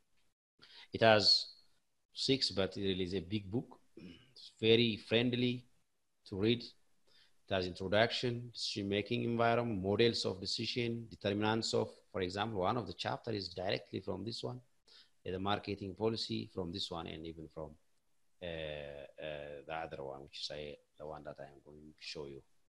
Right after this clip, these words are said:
The, the third interesting book is, and even user-friendly book is this one by Chris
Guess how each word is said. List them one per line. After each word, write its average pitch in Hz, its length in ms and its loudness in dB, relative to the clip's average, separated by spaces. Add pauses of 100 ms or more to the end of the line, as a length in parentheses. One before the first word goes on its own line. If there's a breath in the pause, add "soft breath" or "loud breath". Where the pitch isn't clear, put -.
(1600 soft breath)
The, 131 360 12
the 127 100 8
third 180 360 8
interesting 170 640 6
book 156 280 6
is, 123 580 4 (220)
and 113 240 4
even 110 420 2 (220)
user-friendly 123 1040 6
book 101 280 2
is 92 520 0 (1300)
this 113 220 0
one 120 260 2 (1300)
by 104 200 8
Chris 123 440 8